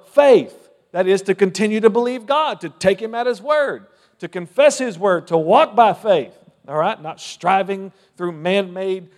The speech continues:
religious, uh, gyrations and, and, and jumping through hoops. All that's nonsense.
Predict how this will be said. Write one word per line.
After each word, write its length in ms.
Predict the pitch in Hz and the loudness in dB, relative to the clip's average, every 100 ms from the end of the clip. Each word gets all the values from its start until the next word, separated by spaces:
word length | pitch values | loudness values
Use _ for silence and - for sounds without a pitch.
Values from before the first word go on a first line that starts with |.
| _ | _
religious, 640 | 147 165 170 185 190 170 - _ _ _ _ - 156 _ _ _ | -2 0 2 2 0 -6 -14 _ _ _ _ -20 -20 _ _ _
uh, 340 | 147 135 110 104 139 | -8 -8 -8 -16 _
gyrations 840 | 120 208 196 196 196 196 196 175 | -2 0 0 -2 -4 -4 -10 -8
and, 280 | 151 131 131 | -10 -12 -16
and, 280 | 156 139 131 | -12 -12 -12
and 320 | 151 143 127 123 | -12 -12 -12 0
jumping 340 | 202 208 202 | 0 0 -4
through 260 | 202 208 165 | 2 2 4
hoops. 500 | 226 156 - - - _ _ _ _ _ _ _ _ _ _ _ _ _ _ _ _ _ _ _ - | 0 -2 -10 -20 -20 _ _ _ _ _ _ _ _ _ _ _ _ _ _ _ _ _ _ _ -10
All 160 | 139 | -8
that's 240 | 143 143 143 | -6 -8 -10
nonsense. 680 | 147 147 131 120 98 _ | -8 -8 -8 -18 -20 _